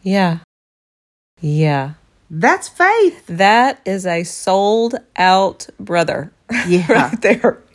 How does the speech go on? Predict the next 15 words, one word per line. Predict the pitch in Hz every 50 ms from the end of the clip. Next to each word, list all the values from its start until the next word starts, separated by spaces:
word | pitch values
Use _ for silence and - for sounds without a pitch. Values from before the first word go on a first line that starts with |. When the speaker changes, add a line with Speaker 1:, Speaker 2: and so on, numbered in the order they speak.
| _ _
Speaker 1:
you | - - 190
know? | 190 196 233 254 - - _ _ _ _ - - - - - - - - - - - - - - - _ _ _
Oh, | - 233 226 220 208 185
man. | 175 180 180 175 170 160 -
And | - 190
Moses, | 190 185 196 233 233 277 277 277 277 - -
too. | - - 190 190 208 226 247 262 254
Like, | - 180 175 160 -
I | 175 190 208
think | - 220 214 208
of | 196 180 190
Moses | 190 165 175 190 190 202 220 208 -
and | 185 165 180
how | 196 196 170 170 170 185
he, | 190 196 185 175 175 175 175 190